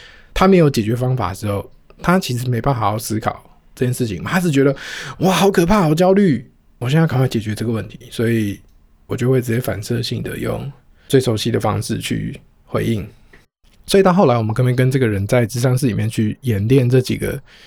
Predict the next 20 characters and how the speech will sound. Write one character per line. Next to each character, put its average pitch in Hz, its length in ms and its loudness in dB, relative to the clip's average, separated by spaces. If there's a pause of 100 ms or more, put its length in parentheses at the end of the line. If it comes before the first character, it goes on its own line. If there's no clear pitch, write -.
好 98 100 -4
像 123 320 2
不 151 120 0
同 113 220 0
的 107 340 0
可 107 140 -6
能 110 160 -2
性？ 123 260 2 (280)
那 107 520 -2 (120)
他 127 100 0
想 131 160 2
怎 107 80 -2
么 110 80 0
回， 104 400 0
或 131 140 2
者 139 100 2
回 110 220 -2
的 117 100 2
时 131 100 2
候 120 220 2